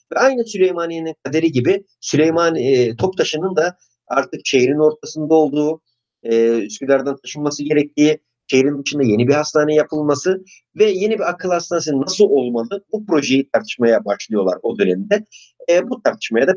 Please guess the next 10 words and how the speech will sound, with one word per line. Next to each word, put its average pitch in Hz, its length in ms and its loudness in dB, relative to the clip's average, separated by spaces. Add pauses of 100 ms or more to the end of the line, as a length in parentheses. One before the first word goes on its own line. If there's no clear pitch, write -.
pek - 120 -20
çok - 200 -6
kişi - 140 -8
katkıda 110 400 -2
bulunuyor. 120 340 2 (100)
Bir 214 140 4
diğeri 208 260 6
de 247 200 -8 (380)
psikiyatri 220 680 -2
ve 131 240 0